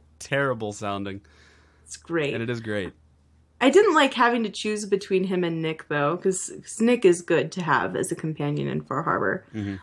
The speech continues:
Speaker 2: But I wanna use the new companion, too. So I've been using Nick whenever I take a story mission, and Longfellow whenever I'm just gonna go rambling off into the, uh, into the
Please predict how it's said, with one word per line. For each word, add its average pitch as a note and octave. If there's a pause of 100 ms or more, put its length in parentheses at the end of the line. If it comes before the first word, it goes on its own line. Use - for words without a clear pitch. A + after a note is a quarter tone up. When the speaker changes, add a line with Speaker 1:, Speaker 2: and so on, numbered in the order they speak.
Speaker 2:
But G3+
I G#3
wanna G3+
use F#3+
the F3+
new C4
companion, F3
too. G3+ (420)
So B3
I've A#3
been B3+
using C4
Nick G3+
whenever G3
I F#3
take F#3+
a F#3+
story F3
mission, C4+
and F#3+
Longfellow F#3+
whenever E3+
I'm E3+
just E3+
gonna E3+
go D#3+
rambling E3
off D#3+ (400)
into F#3+
the, E3+
uh, D#3
into F3
the D#3+